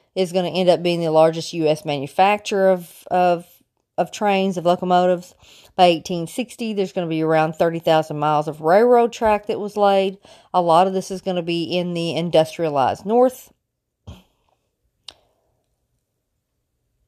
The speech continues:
The horse-drawn railroads were also used for mass transit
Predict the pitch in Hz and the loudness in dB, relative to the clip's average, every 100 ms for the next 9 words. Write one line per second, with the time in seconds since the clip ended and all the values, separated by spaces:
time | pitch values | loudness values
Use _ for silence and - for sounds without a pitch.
0 | _ _ _ _ _ _ _ _ _ _ | _ _ _ _ _ _ _ _ _ _
1 | _ - 196 180 170 - 294 294 254 240 | _ -4 -2 -2 -2 2 2 2 4 6
2 | 240 269 254 208 208 208 208 240 247 196 | 6 0 -4 2 4 6 4 2 -4 -2
3 | 131 180 - 185 185 190 - 185 170 160 | 2 2 0 -6 -4 -6 -6 -4 -2 -4
4 | - 175 175 175 180 | -4 -4 -4 -2 -4